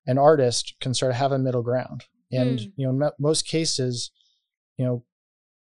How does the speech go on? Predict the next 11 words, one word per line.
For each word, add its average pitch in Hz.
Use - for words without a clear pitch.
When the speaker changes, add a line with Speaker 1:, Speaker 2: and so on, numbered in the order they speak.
Speaker 1:
an 143
artist 151
can't 143
get 135
paid 156
on 127
net 127
sixty. 110
You 123
know, 123
they, 135